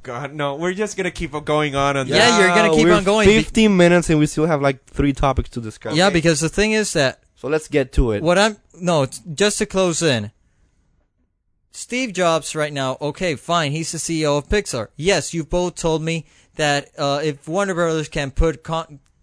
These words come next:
Speaker 2: can put content
Speaker 3: Well,
Speaker 2: inside
Speaker 3: it's
Speaker 2: the
Speaker 3: the
Speaker 2: iTunes
Speaker 3: same.
Speaker 2: Music Store.
Speaker 3: When, when, when, when the iTunes Music Store started, started to, to offer videos, what was the one, what was one of the first content, uh, that came out? Pi-, Pixar Shorts.
Speaker 1: Mm-hmm.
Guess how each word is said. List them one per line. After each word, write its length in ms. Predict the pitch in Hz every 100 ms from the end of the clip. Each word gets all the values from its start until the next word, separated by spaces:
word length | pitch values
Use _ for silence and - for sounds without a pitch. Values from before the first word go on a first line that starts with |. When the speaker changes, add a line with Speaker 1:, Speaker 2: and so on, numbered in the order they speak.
| _
Speaker 2:
can 300 | - 208 233
put 280 | - 160 131
content 560 | 156 143 139 - 127 113 120
Speaker 3:
Well, 240 | 151 240
Speaker 2:
inside 320 | - - 147
Speaker 3:
it's 100 | 143
Speaker 2:
the 60 | 135
Speaker 3:
the 60 | 151
Speaker 2:
iTunes 200 | 143 254
Speaker 3:
same. 200 | 359 135
Speaker 2:
Music 320 | 208 185 135
Store. 260 | - 165 170
Speaker 3:
When, 180 | 170 151
when, 280 | 156 139
when, 340 | 143 143 139 127
when 140 | 135
the 80 | 135
iTunes 400 | 131 139 156 175
Music 240 | 185 180
Store 140 | 170 160
started, 280 | 147 156 -
started 340 | - 143 156
to, 300 | - 143 131
to 180 | - 98
offer 320 | 131 - 139
videos, 560 | 117 165 180 131 123 -
what 180 | 135 147
was 240 | 160 156
the 140 | 160
one, 240 | - 143 143
what 320 | 143 143 143
was 180 | 175 156
one 100 | 165
of 40 |
the 80 | 156
first 240 | 160 147
content, 480 | - 160 - 151 -
uh, 80 | 123
that 220 | 135 135
came 180 | 175 220
out? 180 | 277 - _
Pi-, 140 | - 151
Pixar 440 | - 135 - 165
Shorts. 440 | - 277 - - _ 123
Speaker 1:
Mm-hmm. 280 | 123 143